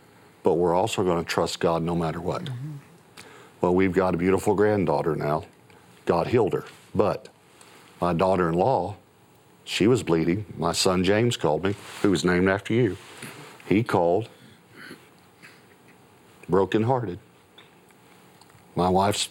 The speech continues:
Speaker 1: she's bleeding." I said, "Same thing. We're gonna trust God for healing, but we're also gonna trust God no matter what." And we lost that child.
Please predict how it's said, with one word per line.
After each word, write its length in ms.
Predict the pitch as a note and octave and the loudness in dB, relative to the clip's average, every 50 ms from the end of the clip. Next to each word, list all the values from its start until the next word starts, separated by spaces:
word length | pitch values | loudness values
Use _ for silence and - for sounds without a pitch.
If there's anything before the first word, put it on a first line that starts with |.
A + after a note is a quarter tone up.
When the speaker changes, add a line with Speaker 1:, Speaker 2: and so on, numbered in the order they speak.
| - - | -8 -4
Speaker 1:
she's 260 | - - G2+ F#2+ F#2 | 0 0 0 2 2
bleeding." 420 | G2+ A2+ B2+ C3+ A2 F2 E2+ A2 - - - - - - - - - - - - - - - - - - - | 2 2 2 2 0 -4 -6 -10 -12 -16 -20 -20 -20 -20 -20 -20 -20 -20 -20 -20 -20 -20 -20 -20 -20 -8 -6
I 60 | - D#2 | -4 -2
said, 400 | - - - F#2 F2 E2 - - | 0 2 2 2 2 0 -2 -4
"Same 300 | - - - G2 F2+ G2 | -6 -2 0 2 2 2
thing. 340 | G2+ - C3+ C3+ B2 - - - - _ _ - | 2 2 2 2 0 -2 -6 -12 -20 _ _ -6
We're 100 | E2 E2 | -4 -2
gonna 180 | F#2 F#2 F2 | 0 -2 -2
trust 340 | F2 - - F#2+ F2+ - - | 0 0 0 0 0 -2 0
God 400 | - G#2 F#2 E2+ F2 G#2+ A#2 - - _ _ _ - - - - - - - - - - | 0 0 2 2 0 -2 -4 -10 -16 _ _ _ -20 -20 -20 -20 -20 -20 -20 -20 -20 -8
for 160 | - - G2+ G2+ | -2 0 0 2
healing, 440 | A2 B2+ A2+ E2+ D#2 D#2+ F2 G#2 - _ _ _ _ _ _ _ _ _ _ _ _ - | 2 2 2 2 2 0 -2 -4 -8 _ _ _ _ _ _ _ _ _ _ _ _ -2
but 100 | E2+ F2 | 0 2
we're 140 | F2 F2 F2+ | 2 2 2
also 200 | F2+ - - G2 | 0 0 -2 0
gonna 140 | F#2 F2 D#2+ | 0 0 0
trust 260 | - G2 E2+ - - | -2 -2 -2 0 0
God 180 | F#2 F2 F2 | 0 0 2
no 140 | F2 F2 E2+ | 0 0 0
matter 220 | E2+ E2+ E2+ F2+ G2+ | 0 0 0 0 -2
what." 220 | A#2+ B2+ A2+ - - - - _ _ _ _ - - - - - - - - - - _ - _ - - - - _ - - - - - - - | -2 -2 -4 -6 -12 -20 -20 _ _ _ _ -20 -20 -20 -20 -20 -20 -20 -20 -20 -20 _ -20 _ -20 -20 -20 -20 _ -20 -20 -20 -20 -14 -6 0
And 100 | F2 F2+ | 2 4
we 100 | F#2+ G2 | 4 4
lost 280 | A#2+ C3 B2+ - - | 4 2 0 -2 -2
that 140 | - C2+ - | -4 -4 -4
child. 320 | - - - B1 - - | -4 -6 -6 -6 -6 -10